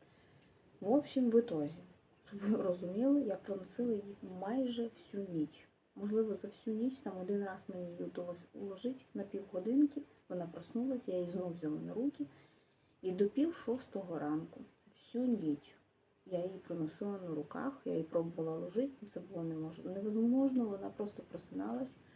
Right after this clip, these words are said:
І тільки в пів шостої ранку мені вдалося її положити, щоб вона заснула. Але уже в сім з чим-то,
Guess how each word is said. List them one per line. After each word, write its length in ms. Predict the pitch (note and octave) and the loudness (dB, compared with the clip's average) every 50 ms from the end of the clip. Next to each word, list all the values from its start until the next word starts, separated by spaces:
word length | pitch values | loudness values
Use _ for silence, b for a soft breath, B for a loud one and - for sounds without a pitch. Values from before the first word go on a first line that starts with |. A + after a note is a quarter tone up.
| B B B B B _ _ - _ _ | B B B B B _ _ -20 _ _
І 60 | - G3+ | -8 0
тільки 240 | - A3 G#3 A3+ | 0 2 2 2
в 60 | G3+ G#3 | -2 -2
пів 180 | - G#3 G3 | -6 -10 -10
шостої 420 | - - G3 - - - - F3+ F3+ | -8 -8 -8 -8 -8 -4 -2 -2 0
ранку 380 | F#3 G3+ B3 C#4+ C4+ - A3+ | 0 4 4 4 4 4 0
мені 160 | G3 F#3 F#3 | 0 0 -2
вдалося 460 | F3+ F3+ F3 F3+ F3+ F3+ F3 F3+ F3+ - | -4 -2 0 0 0 0 0 -4 -8 -8
її 120 | - D#3 D#3+ - | -8 -8 -8 -4
положити, 560 | - D#3+ D#3 D#3+ E3 E3+ - A3+ D4+ D#4 - - _ _ _ _ _ _ _ _ _ _ _ F3+ | -4 -4 -2 -2 -4 -4 -2 -4 -4 -4 -6 -16 _ _ _ _ _ _ _ _ _ _ _ -6
щоб 80 | F3+ | -2
вона 200 | D3+ D#3 F3+ F#3 | -2 -2 0 -2
заснула. 500 | G3+ G3+ G3+ - - - D#3 D3 - - - - _ _ _ _ _ _ _ _ | -6 -8 -10 -12 -8 -6 -6 -6 -4 -6 -12 -18 _ _ _ _ _ _ _ _
Але 360 | - G3 G3 F3+ E3 E3 - D#3 - - - _ | -4 -2 0 0 0 -2 -4 -6 -10 -16 -14 _
уже 200 | E3+ F3+ - D#3+ | -10 -2 0 0
в 80 | D3+ - | 0 0
сім 380 | - - - E3 D3+ C#3 C#3+ - - - _ | -6 -6 0 0 0 0 0 -6 -12 -20 _
з 160 | - - - | -20 -10 -4
чим-то, 380 | A#3 B3+ D4+ F4 E4+ - E4+ | 2 2 2 2 2 -4 -8